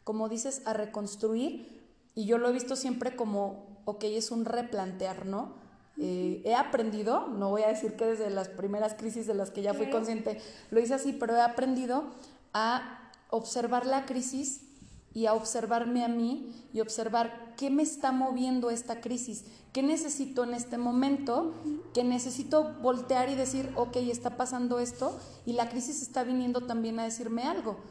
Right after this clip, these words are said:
Speaker 1: ¿no?
Speaker 2: Ujú.
Speaker 1: Entonces, pues eso, digo, creo que es algo maravilloso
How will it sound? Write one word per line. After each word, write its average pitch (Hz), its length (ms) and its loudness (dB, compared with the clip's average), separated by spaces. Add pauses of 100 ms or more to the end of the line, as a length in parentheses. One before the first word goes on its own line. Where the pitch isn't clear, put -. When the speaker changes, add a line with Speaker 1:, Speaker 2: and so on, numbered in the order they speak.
(200)
Speaker 1:
¿no? 214 380 -2
Speaker 2:
Ujú. 339 40 -4 (220)
Speaker 1:
Entonces, 220 800 -2
pues 208 140 -4
eso, 233 500 -2 (220)
digo, 208 320 -2
creo 240 160 2
que 277 80 -2
es 277 100 -4
algo 254 180 2
maravilloso 214 680 0